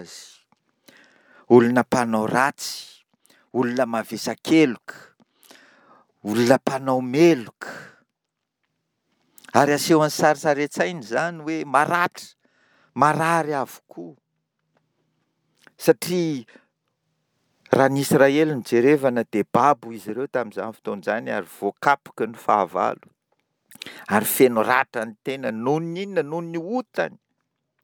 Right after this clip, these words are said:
Fa niza niza manota, niza niza mahafoy an'i Jehovah, niza niza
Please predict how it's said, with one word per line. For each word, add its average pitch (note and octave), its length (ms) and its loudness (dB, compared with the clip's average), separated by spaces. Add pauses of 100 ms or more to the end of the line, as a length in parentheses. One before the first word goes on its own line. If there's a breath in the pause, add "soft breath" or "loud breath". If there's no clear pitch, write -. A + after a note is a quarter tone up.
(1400)
Fa D#3 80 4
niza F3+ 240 4
niza E3+ 320 -2
manota, D#3+ 580 -2
niza E3+ 280 0
niza E3 460 -2 (200 loud breath)
mahafoy D3 760 -4
an'i A#2 220 -6
Jehovah, C#3+ 560 -4
niza E3 320 -4
niza D#3+ 720 -10